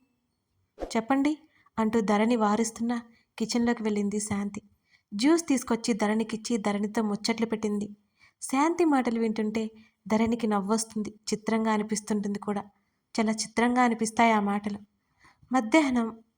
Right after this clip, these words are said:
భోజనం వచ్చాక ధరణి వడ్డించింది ధరణికి శాంతి.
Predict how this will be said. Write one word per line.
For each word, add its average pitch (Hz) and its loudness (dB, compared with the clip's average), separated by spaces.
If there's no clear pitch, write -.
భోజనం 254 4
వచ్చాక 247 -2
ధరణి 233 2
వడ్డించింది 214 -2
ధరణికి 214 -2
శాంతి. 208 -6